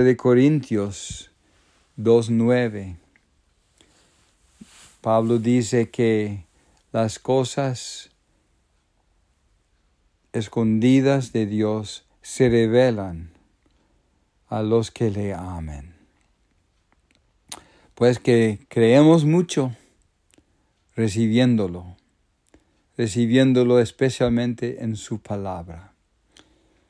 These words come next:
y que le amemos, o sea, que le disfrutemos en nuestro corazón. Amén. Pues ella es muy hermosa.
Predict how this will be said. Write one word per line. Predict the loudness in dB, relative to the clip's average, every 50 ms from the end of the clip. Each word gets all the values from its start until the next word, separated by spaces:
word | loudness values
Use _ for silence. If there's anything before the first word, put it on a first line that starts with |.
| _ _ _ _ _ _ _ _ _ _ _ _ _ _ _ _ _ _ _ _ _ _ _ _ _
y | -6 -6 -4
que | -2 0 0
le | 2 4 4
amemos, | 2 2 2 2 2 2 2 0 0 -2 -6 -12 -14 -16 -16 -14 -14 -14 -16 -16 -18 -20 _ _ _ _ _ _ _ _ _ _ _ _ _ _ _ _ _ _ _ _ _ _ _ _ _ _ _ _ _ _ _ _ _ _ _ _ _ _ _ _ _ _
o | -8 -6 -6 -6
sea, | -4 0 2 2 2 2 0 -2 -6
que | -6 -4 -2 0
le | 2 2 2
disfrutemos | 2 0 -2 -2 -4 -6 -6 -6 -6 -4 -4 -4 -4 -4 -8 -10 -12 -16 -18 -18 -18 -18 -20 -20 -20 _ _ _ _ _ _ _ _ _ _ _ _ _ _ _ _ _ _ _ _ _ _ _ _ _ _ _ _ _ _ _ _ _ _ _ _ _ _ _ _ _ _ _ _ _ _ _ _ _ -8
en | -6 -4
nuestro | -4 -4 -6 -6 -8 -10 -12 -12
corazón. | -10 -10 -10 -10 -8 -10 -10 -12 -14 -16 -18 -20 -20 -20 -20 _ _ _ _ _ _ _ _ _ _ _ _ _ _ _ _ _ _ _ _ -18 -18 -18 _ _ _ _ _ _ -10 _
Amén. | 0 2 4 6 6 6 6 6 4 4
Pues | 2 2 2 2 2 4
ella | 4 4 6 6 6 4
es | 4 4
muy | 4 4 6 6
hermosa. | 6 6 6 6 4 4 4 2 0 -4 -4 -4